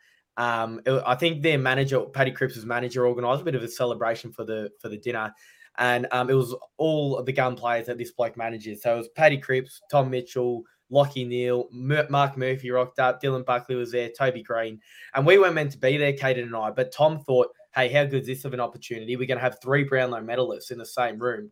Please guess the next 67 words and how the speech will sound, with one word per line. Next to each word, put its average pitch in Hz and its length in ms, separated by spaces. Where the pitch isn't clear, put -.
Connor 131 300
and 117 80
Caden, 117 400
get 135 240
down." 120 380
And 160 100
I 175 40
don't 226 120
think 247 140
he 143 60
told 139 260
anyone, 117 320
so 147 120
we 185 120
just 139 180
rolled 135 300
in, 139 100
in 143 120
our 120 80
casual 139 340
kits, 143 320
and 135 100
they're 170 200
all 127 140
in 117 100
suits 139 320
and 120 100
whatnot. 113 400
So 151 220
we, 175 480
we 165 140
didn't 226 160
realise 180 320
everyone 160 260
else 165 200
was 165 100
gonna 135 180
be 123 140
there. 123 140
We 170 160
thought 175 160
it - 20
was 139 120
just 139 160
Cripper, 135 360
Lachie 139 280
Neale, 127 160
and 120 80
Tommy 123 200
Mitchell 143 280
for - 140
a 117 80
dinner. 151 260
So 160 160
we 208 160
go 208 160
straight 165 280
to 147 80
the 123 80
bar, 123 460
and, 139 360
um, 135 220
'cause 139 140
we 180 100
don't 180 180
feel 156 200
like, 131 140